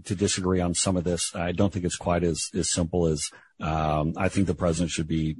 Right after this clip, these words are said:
more than welcome to, uh, talk about how he's still concerned with the twenty twenty election, how it played out. Um, but I do think that it's, it'll be more effective as he turns that and says, "Okay, here are the changes need to be made at state legislatures.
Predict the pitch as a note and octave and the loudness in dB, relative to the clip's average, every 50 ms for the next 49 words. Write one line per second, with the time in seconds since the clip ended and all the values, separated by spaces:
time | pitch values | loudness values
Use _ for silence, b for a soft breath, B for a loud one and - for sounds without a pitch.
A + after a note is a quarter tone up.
0 | - F#2 E2+ F2 F2+ E2 F2+ D#2 E2+ E2+ F2 E2+ - F#2+ F#2 E2+ - - E2 E2 | -4 -2 0 2 2 2 2 2 2 2 2 2 2 0 0 0 0 0 2 2
1 | D#2+ D#2+ D#2+ D#2+ - F2+ D#2 D2+ D2+ D2+ D2 D2 - - - F2 E2 E2+ E2 D#2+ | 2 0 0 -2 -6 -6 -4 -4 -4 -4 -4 -6 -8 -6 -6 -4 -2 -2 -2 0
2 | E2+ E2+ E2 D#2+ - - - C#4+ - - - - - F2+ D#2+ - F2 E2+ - - | 2 2 2 2 0 -2 -4 -4 -4 -4 -4 0 0 -2 0 0 0 0 2 2
3 | F2 E2+ F2 - E2+ D#2+ - - E2+ E2+ E2 - - F2 E2 D#2+ D#2+ D#2+ F2+ G2 | 2 2 2 0 0 0 0 2 2 0 0 0 -2 -2 0 0 0 0 0 0
4 | - - G2+ G#2 A2 - F2 E2 E2 E2 - - E2 E2 D#2+ D#2+ F#2+ A#2 C3 - | 0 0 -2 -2 -2 -2 -2 -2 -2 -2 -2 -2 -2 0 0 2 2 2 0 0
5 | B B B B B B B _ - F2+ F2 F2+ F2 F2 F2+ F2 F2 - - G#2 | B B B B B B B _ 0 2 4 4 4 4 4 2 2 -2 -2 2
6 | G2+ F#2 F2+ D#2+ - G2+ F#2+ F2+ - F#2 E2+ E2 - F2 E2 - - G2 E2 D#2 | 2 2 4 4 2 2 2 2 0 -2 -2 -2 -2 -2 -2 -2 -2 -4 -4 -4
7 | - - - E2+ D#2 D#2+ E2+ D#2+ E2 F2+ F2 E2+ D#2 D2+ - - C3 A#2+ - - | -6 -4 -4 -2 2 2 2 2 2 2 4 4 2 0 0 0 0 0 0 0
8 | - E2+ D#2+ E2+ F2 - - - E2 E2 D#2+ - - F2 E2 - - F2 E2+ D#2 | 0 0 2 0 -2 -4 -6 -2 0 0 0 0 0 -2 -4 -2 -2 -2 -2 0
9 | - E2 E2+ E2+ - - E2 D2+ F2 F2 - - E2+ D#2 - F2+ F2 E2 E2 E2 | -2 -2 -2 -2 -2 -2 0 2 2 0 2 0 0 0 2 2 2 2 2 0
10 | - - F2+ F2+ E2+ F2 F2 D#2+ E2 E2+ E2 D#2 E2 D#2+ D#2 E2+ E2+ E2 E2+ E2+ | 0 0 0 0 0 0 0 0 0 -2 0 0 0 0 0 0 0 0 0 -2
11 | - - - F2 - E2 E2+ D#2+ C#2+ - - - E2 D#2+ D#2 - F2 F#2 F#2 B | -4 -2 -2 -2 0 0 0 0 0 -2 -2 0 0 0 0 0 0 0 0 B